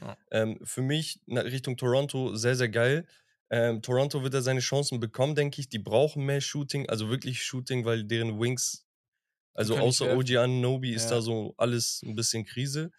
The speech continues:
Speaker 2: Und Fred VanVleet geht jetzt auch vielleicht oder höchstwahrscheinlich woanders hin.
Speaker 1: Höchstwahrscheinlich.
Speaker 2: Das heißt,
Speaker 1: Vierzig Millionen.
Speaker 2: Shooting da ranzuholen ist gar nicht verkehrt. Ich geb dem Ganzen eine glatte A,
Speaker 1: Ja.
Speaker 2: auch wegen seines roten Anzugs, Digga.
Speaker 1: <laughs>
Speaker 2: <laughs>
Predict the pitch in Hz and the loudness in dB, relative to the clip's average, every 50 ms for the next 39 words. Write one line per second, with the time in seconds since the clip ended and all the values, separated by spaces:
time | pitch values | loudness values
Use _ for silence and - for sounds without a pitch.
0 | _ _ - - - _ _ - - 113 117 117 117 110 - - 127 123 117 120 | _ _ -20 -20 -20 _ _ -2 0 2 2 4 2 0 0 0 0 2 2 2
1 | 123 120 113 104 113 117 127 143 151 135 - - 123 117 107 117 107 - - - | 2 2 0 -2 -2 -2 -2 -2 -2 -4 -6 -4 -4 -2 0 0 -2 -2 -2 0
2 | 123 143 139 - - - 135 120 120 - - - 113 117 113 _ - - 104 113 | 0 0 0 -2 -10 -20 -20 -20 -20 -20 -20 -20 -20 -20 -20 _ -8 -2 2 4
3 | 113 120 131 127 - - 90 107 107 113 117 - - 107 - - 117 113 120 135 | 4 4 2 0 -4 -4 -4 -4 -2 -2 -4 -4 -4 -4 -4 -2 0 0 0 2
4 | 131 127 117 107 113 - 120 131 139 139 - 110 139 139 139 - - - _ _ | 0 0 0 0 0 0 0 0 0 0 0 0 0 -2 -2 -4 -10 -20 _ _
5 | _ _ _ _ - 113 113 - 127 127 123 - - - 120 139 147 117 - 139 | _ _ _ _ -6 -2 0 2 4 4 2 2 0 0 -2 -2 -2 0 0 0
6 | 135 127 123 120 110 120 123 131 127 - - 120 123 123 117 110 110 - 110 113 | 2 2 2 2 2 2 2 2 0 -2 -2 -2 -2 0 -2 -2 -2 0 2 2
7 | 120 120 113 - 107 104 - - 127 131 139 - - _ - 123 - - 131 120 | 2 2 -2 -2 -4 -4 -2 0 2 2 2 0 -4 _ -10 -8 -6 -6 -6 -2
8 | - 131 127 117 131 127 127 127 - 127 127 127 123 123 - - _ - 117 113 | 0 0 2 2 2 2 2 0 0 0 0 0 0 -2 -2 -6 _ -4 -4 -2
9 | 104 113 117 120 123 - 123 113 - 104 117 127 135 143 147 - _ _ - 127 | 0 2 2 2 2 0 -2 -2 2 2 4 4 2 2 0 -4 _ _ -12 -8
10 | 120 117 - _ - 107 117 131 135 135 - _ _ _ - 101 98 _ _ _ | -8 -8 -6 _ 4 6 6 6 6 0 -6 _ _ _ -20 -20 -20 _ _ _
11 | - 123 131 139 139 127 127 120 104 120 117 120 120 113 - - 117 123 120 - | 0 2 2 4 4 2 2 2 2 2 2 2 2 0 -2 0 0 0 0 0
12 | 101 104 110 120 123 - - 120 113 110 - - 110 110 110 117 120 123 - - | 2 2 2 2 2 0 0 -2 -2 -2 -2 -2 0 0 2 2 0 0 -4 -8
13 | 110 110 98 104 104 - - - - - 160 - - 170 151 - - - 123 | -12 -12 -12 -12 -14 -16 -16 -10 -4 -2 -2 2 4 2 2 2 0 -4 -4